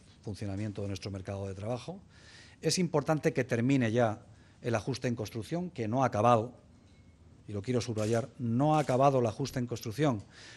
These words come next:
porque si hubiera acabado el ajuste en construcción, la economía española ya estaría creando empleo neto. Cuando quitamos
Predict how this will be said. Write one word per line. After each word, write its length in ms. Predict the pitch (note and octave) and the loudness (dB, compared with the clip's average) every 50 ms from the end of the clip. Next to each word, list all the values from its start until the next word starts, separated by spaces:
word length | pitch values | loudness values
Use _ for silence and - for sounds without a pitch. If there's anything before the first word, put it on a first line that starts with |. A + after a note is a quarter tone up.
| - - - | -20 -10 -4
porque 260 | C3 B2+ A#2+ C#3 C#3 | -2 -2 0 2 0
si 240 | - - C#3 C3 B2 | 0 2 0 0 0
hubiera 280 | B2 D#3 G3 G#3 G3+ | 2 2 4 4 4
acabado 340 | F#3+ F#3 D#3+ D#3+ E3 D#3 D3 | 4 4 4 6 6 6 6
el 60 | C#3 | 4
ajuste 320 | B2+ A#2 - E3+ - - D3 | 2 2 0 -2 -2 0 -2
en 80 | C3+ | -2
construcción, 600 | B2+ C3 A#2 - B2+ A2+ - F#3+ F#3+ E3+ - G2+ G2 - - - - - - - - - - | -2 -2 -4 -2 -6 -4 -2 0 0 0 -2 -6 -8 -16 -20 -20 -20 -20 -20 -20 -20 -16 -4
la 100 | - B2 | 0 0
economía 320 | A#2+ A#2+ B2 B2+ C3 D#3 E3+ | 2 2 2 2 4 2 2
española 380 | D3 - E3 D#3 E3+ F3 E3+ D#3+ | 2 4 4 4 4 6 4 6
ya 120 | D3 E3 | 6 4
estaría 380 | D#3 - - D#3+ D3+ G3 G3 E3 | 2 6 4 4 6 6 6 6
creando 280 | - C3 C#3+ C#3+ C3+ | 6 6 6 6 6
empleo 280 | B2+ A#2+ A#2+ B2 A#2 A2 | 4 4 6 4 4 4
neto. 260 | G#2+ G2 - F#2 F2 - - - - - - - - _ - - _ - - - - - - - - - | 4 0 -4 -6 -12 -12 -16 -20 -20 -20 -20 -20 -20 _ -20 -20 _ -20 -20 -20 -20 -20 -20 -20 -14 -2
Cuando 340 | - B2+ B2+ B2 B2 B2+ A#2+ | 2 4 4 6 4 2 2
quitamos 680 | C3+ C#3 A#2+ - F3+ G3+ G3+ F3+ C#3+ - - - - | 0 -4 2 2 2 2 4 0 -2 -4 -8 -14 -16